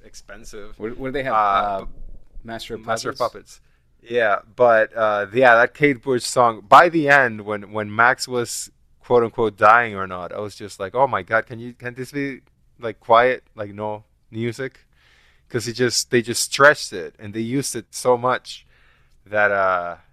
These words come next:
Speaker 1: yeah, I was, I was pretty sick of it by the end of it.
Speaker 2: Well, I didn't hate it. I actually, I kinda like the song,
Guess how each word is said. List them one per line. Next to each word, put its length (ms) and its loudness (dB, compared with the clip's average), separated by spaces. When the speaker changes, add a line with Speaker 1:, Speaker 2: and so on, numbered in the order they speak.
Speaker 1:
yeah, 240 2
I 120 -2
was, 320 -14
I 40 -10
was 140 -6
pretty 220 -8
sick 260 -12
of 100 -14
it 160 -12
by 140 -12
the 160 -16
end 140 -20
of 80 -20
it. 140 -20
Speaker 2:
Well, 240 -4
I 120 -6
didn't 180 -10
hate 260 -8
it. 100 -8
I 220 -8
actually, 360 -14
I 180 -16
kinda 200 -20
like 160 -20
the 100 -20
song, 260 -20